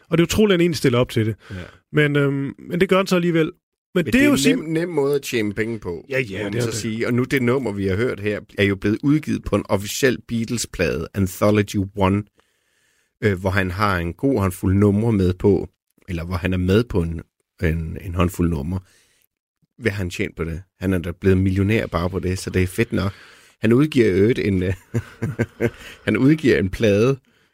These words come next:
Speaker 2: en soloplade. Øh, Christoffer, hvad kalder man en, øh, en, en plade, når man er Pete Best, og man har været med i The Beatles? Den er fra seksogtres.
Speaker 1: Jeg håber ikke, han kalder den Pete Beatle i hvert fald, eller
Speaker 2: Nej, det er
Speaker 1: lort.
Speaker 2: tæt på.
Speaker 1: Ja.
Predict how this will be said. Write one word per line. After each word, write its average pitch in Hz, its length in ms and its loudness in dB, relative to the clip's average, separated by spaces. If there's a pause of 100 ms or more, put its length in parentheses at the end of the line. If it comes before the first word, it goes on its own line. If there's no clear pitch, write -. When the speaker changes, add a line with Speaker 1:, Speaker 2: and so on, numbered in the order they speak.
Speaker 2:
en 113 120 -2
soloplade. 120 680 -2 (1300)
Øh, 87 500 0 (600)
Christoffer, 98 400 -2
hvad 110 120 -2
kalder 135 280 0
man 107 320 0
en, 90 280 -4
øh, 80 140 -10 (260)
en, 98 160 0 (220)
en 117 80 2
plade, 101 460 2 (340)
når 98 160 2
man 92 380 0
er 95 140 -8
Pete 101 260 -6
Best, 107 380 0
og 98 60 -6
man 90 200 -4
har 90 100 -10
været 85 320 0
med 95 320 2
i 98 140 -2
The 95 140 -4
Beatles? - 540 -4 (960)
Den 98 80 -12
er 95 40 -6
fra - 100 -8
seksogtres. - 720 -4 (380)
Speaker 1:
Jeg - 60 -16
håber 107 140 -10
ikke, 170 120 2
han 160 100 -2
kalder 135 140 -2
den 127 80 -4
Pete 135 240 -4
Beatle 147 320 2
i - 20 4
hvert 110 180 0
fald, 110 100 -4
eller 120 260 -6
Speaker 2:
Nej, 120 180 0
det 123 60 2
er - 40 4
Speaker 1:
lort. 123 80 0
Speaker 2:
tæt 131 120 0
på. 120 180 -2
Speaker 1:
Ja. 107 60 -6